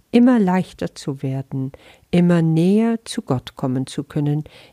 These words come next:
immer mehr in der Lage zu sein, seine Stimme zu hören. Und das ist, was wir brauchen in Vorbereitung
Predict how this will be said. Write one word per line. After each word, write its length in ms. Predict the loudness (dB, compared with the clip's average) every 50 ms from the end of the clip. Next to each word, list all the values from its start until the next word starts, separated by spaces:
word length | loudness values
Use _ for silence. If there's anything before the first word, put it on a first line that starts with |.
| _
immer 240 | 0 2 4 4 4
mehr 580 | 4 4 4 4 4 4 4 4 4 2 2 0
in 100 | 0 0
der 120 | 2 2
Lage 380 | 2 2 0 0 0 -2 -4 -8
zu 180 | -6 -8 -6
sein, 420 | -2 0 0 2 2 0 0 -2 -4 _ _ -12
seine 480 | -6 0 2 2 4 4 2 2 0
Stimme 380 | -2 -4 -4 -4 -4 -2 -2 -6
zu 240 | -6 -4 -2 -2 0
hören. 400 | 0 0 0 0 -2 -4 -6 -8 _ _ _ _ _ _ -20 -20 -20 -20 -20 -12 -4
Und 160 | -4 0 0
das 140 | 0 0 0
ist, 120 | 0 0
was 160 | 0 0 2
wir 120 | 2 0 0
brauchen 500 | 2 2 4 4 4 4 2 0 -2 -2
in 140 | -2 -4
Vorbereitung 800 | -2 -2 -2 -2 0 -2 -2 0 -2 -2 -2 -2 -2 -2 -2 -2